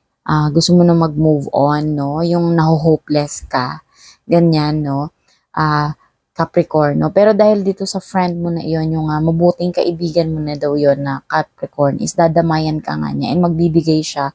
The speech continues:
no, ng, ng mga advices sa'yo na makakatulong talaga sa'yo for, for your growth and development, no? So, yun, dun mo marirealize, no, na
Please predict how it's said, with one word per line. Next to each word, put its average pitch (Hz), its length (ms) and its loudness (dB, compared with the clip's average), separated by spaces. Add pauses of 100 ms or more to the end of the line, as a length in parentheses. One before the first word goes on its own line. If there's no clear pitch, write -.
(360)
no, 170 160 4
ng, 165 320 0 (400)
ng 170 140 2
mga 175 160 2 (100)
advices 165 480 0
sa'yo 165 320 2
na 185 80 4
makakatulong 208 640 0
talaga 160 240 -4
sa'yo 147 240 -2
for, 151 320 -6 (400)
for 196 160 2
your 214 240 4
growth 156 480 0
and 156 160 -2
development, 143 960 -2
no? 156 400 -2 (640)
So, 165 320 0
yun, 175 400 4
dun 226 160 6
mo 233 80 6
marirealize, 170 960 0
no, 143 240 -8
na 143 480 -8